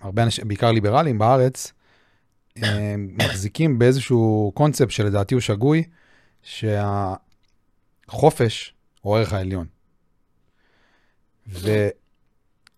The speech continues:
חושב שכל מה שאתה מביא זה איזשהו מין, אה, הוכחה לזה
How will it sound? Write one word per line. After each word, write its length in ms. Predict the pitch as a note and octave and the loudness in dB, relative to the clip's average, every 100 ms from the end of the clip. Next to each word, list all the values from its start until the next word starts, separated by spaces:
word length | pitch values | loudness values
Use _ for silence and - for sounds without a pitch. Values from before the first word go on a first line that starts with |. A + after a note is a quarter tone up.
| _ _ _ _ _ _ _ _ _ _ - G#2+ | _ _ _ _ _ _ _ _ _ _ -10 -8
חושב 300 | F#2+ - D#3 | -4 2 2
שכל 540 | C3 A#2+ G#2+ - C3+ | 2 0 0 -2 2
מה 100 | C#3 | 2
שאתה 220 | C#3 B2 A2+ | 2 2 2
מביא 460 | G#2+ G#2+ E3+ F3 | -2 0 0 -2
זה 260 | G#2 A2 G#2+ | -2 -2 -2
איזשהו 420 | A#2 A#2+ - A#2+ | -2 -4 -4 -2
מין, 300 | A#2+ C3+ C#3 - _ _ _ _ | 0 0 -4 -8 _ _ _ _
אה, 440 | A2+ A2 A2 G#2+ G#2 G#2 - _ _ _ _ - - | -8 -4 -4 -4 -4 -6 -10 _ _ _ _ -20 -8
הוכחה 500 | - A2 G#2 - F3 | -6 -4 -4 0 2
לזה 460 | D#3+ A#2 A2 F3 | 2 0 0 0